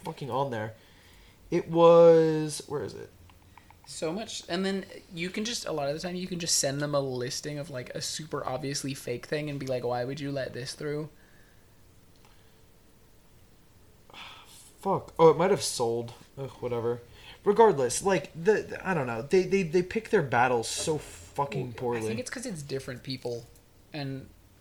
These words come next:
Speaker 2: and sometimes you end up with someone
Speaker 1: This is
Speaker 2: who
Speaker 1: what it was.
Speaker 2: is like
Speaker 1: It was an engineered garments utility shirt, and they were like, "This is fake." I'm like, "Who's faking engineered garments?"
Speaker 2: Yeah.
Speaker 1: It's like, it's like a gray shirt.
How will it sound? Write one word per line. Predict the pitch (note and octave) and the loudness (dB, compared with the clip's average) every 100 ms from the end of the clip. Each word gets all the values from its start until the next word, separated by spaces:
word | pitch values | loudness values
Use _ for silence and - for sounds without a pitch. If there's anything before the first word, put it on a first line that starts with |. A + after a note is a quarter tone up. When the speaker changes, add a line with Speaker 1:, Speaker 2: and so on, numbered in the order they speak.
| - - | -18 -12
Speaker 2:
and | C#3+ C3+ | -10 -6
sometimes | C#3+ C#3+ C#3 C3 | -6 -4 -6 -6
you | B2+ | -6
end | B2+ B2 | -4 -4
up | - | -4
with | C#3 D#3+ - | -8 -10 -8
someone | - C#3 | -4 -2
Speaker 1:
This | D#3 | -2
is | |
Speaker 2:
who | C#3 | 0
Speaker 1:
what | C#3 | 0
it | A2 | 0
was. | B2 A#2+ | 0 -2
Speaker 2:
is | - | -2
like | C3 B2+ | -4 -4
Speaker 1:
It | - | -2
was | D#3 | -2
an | F3 | 0
engineered | F3 E3+ A3 G#3 F3 | 2 2 4 4 6
garments | C#3 C3 D3 | 6 4 2
utility | D3+ A#2 - C3+ B2+ A#2 | -4 -2 2 2 2 0
shirt, | - A2 A2 - | -2 -2 -4 -2
and | D3+ | 0
they | |
were | D3 | 2
like, | D3+ C#3+ - | 2 0 -2
"This | D4 D#4+ | -4 -2
is | A2+ - | -4 -6
fake." | - F3 A#2+ - | 2 2 2 -2
I'm | E3 | -4
like, | F3 | -4
"Who's | - G#3+ | -2 -4
faking | - - F3 E3 E3 C#3 | -6 2 2 2 -2 -2
engineered | C3+ C#3 C3 A2+ | -2 -2 -4 -2
garments?" | G#2+ A#2 F#2 - - F3 | -4 -4 -6 -10 -10 -6
Speaker 2:
Yeah. | E3 D3+ C#3+ - - | -4 -4 -6 -10 -2
Speaker 1:
It's | F3+ - | -2 4
like, | G#3 G#3 - | 4 6 4
it's | F#3 | 4
like | G3 D#3+ | 4 0
a | |
gray | C#3 C#3+ D3 D#3+ | 0 6 6 6
shirt. | - C3+ A2 | 4 2 0